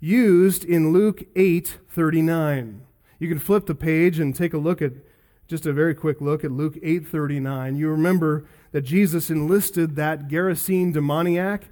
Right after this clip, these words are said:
He had healed him. He'd converted him. This man was a believer. And then he commissioned him as an evangelist. He said to the Gerasene man, "Return to your home and declare how much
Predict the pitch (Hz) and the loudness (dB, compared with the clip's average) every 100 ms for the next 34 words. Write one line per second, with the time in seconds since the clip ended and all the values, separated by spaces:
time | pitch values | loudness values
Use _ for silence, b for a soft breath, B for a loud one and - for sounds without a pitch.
0 | b b b 160 131 - 196 233 220 190 | b b b -2 -2 -4 2 6 6 6
1 | 185 208 214 143 165 - 170 170 135 139 | 4 4 2 0 -4 -4 0 0 0 2
2 | 196 214 180 156 202 214 185 139 170 160 | 4 4 0 0 0 2 0 -2 -2 0
3 | 160 143 147 135 143 190 214 202 196 190 | 0 -2 -4 -4 0 2 4 4 4 2
4 | B B B 165 175 185 160 165 - 175 | B B B -2 2 4 2 -2 -2 0
5 | 165 190 233 208 180 135 147 143 147 147 | 2 2 2 2 0 0 -2 -2 -2 -6
6 | B B 147 139 156 156 185 208 185 156 | B B -6 -2 0 2 4 4 2 0
7 | 131 113 - 180 170 - 180 175 156 b | -4 -8 -6 -4 -2 2 4 2 -2 b
8 | b b 170 190 180 165 147 175 196 196 | b b 2 4 4 2 0 4 4 4
9 | 202 208 175 151 151 151 147 156 - - | 4 4 4 2 -2 -4 -2 -4 -4 0
10 | 226 285 269 262 254 226 156 143 127 135 | 2 2 0 0 0 0 -2 -4 -6 -6
11 | 151 - _ _ _ b b b 175 165 | -10 -12 _ _ _ b b b 0 2
12 | 185 - 190 214 233 247 233 - - 190 | 0 0 2 4 4 4 0 -6 -4 2
13 | 220 247 247 208 185 180 175 - - - | 4 4 2 2 2 2 0 -4 -18 -20